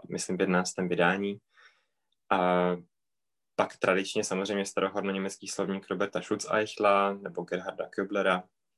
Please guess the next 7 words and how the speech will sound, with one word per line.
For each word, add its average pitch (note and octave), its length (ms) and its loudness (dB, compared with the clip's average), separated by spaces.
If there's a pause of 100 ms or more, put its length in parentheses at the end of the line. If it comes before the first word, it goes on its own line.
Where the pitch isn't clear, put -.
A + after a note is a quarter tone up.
(540)
starohornoněmecká G2 840 2
gramatika F2 480 -2
Wilhelma F2+ 420 -2
Brauneho, G2 640 -4 (1000)
ale G#2 760 4 (280)
vlastně G#2+ 320 -2
například G#2+ 480 -4